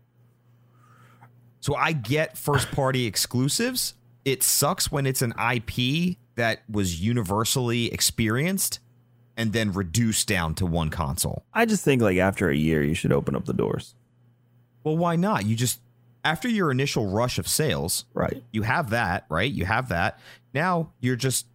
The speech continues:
Speaker 1: you're opening up to a wider player base. So you, you're still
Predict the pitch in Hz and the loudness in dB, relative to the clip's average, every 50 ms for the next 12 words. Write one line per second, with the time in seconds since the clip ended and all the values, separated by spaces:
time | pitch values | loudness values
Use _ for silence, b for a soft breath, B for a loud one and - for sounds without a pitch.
0 | _ _ _ _ - - 123 - - 135 147 143 - 151 139 135 147 135 - - | _ _ _ _ -6 -6 -6 -4 -2 -4 -2 -2 -2 -2 0 0 0 -2 -2 -2
1 | 139 120 117 113 123 127 120 110 95 - - - 156 220 233 101 82 80 85 - | -2 -2 0 0 0 0 2 0 -2 -2 -2 -2 -2 0 0 -2 -2 -2 -4 -2
2 | - - - - - _ _ - - - 135 139 135 - - 120 123 - - - | -2 -4 -4 -4 -8 _ _ -6 -2 0 0 0 0 -2 -2 -2 -2 0 0 -2
3 | 302 320 214 143 | 0 -2 -2 -2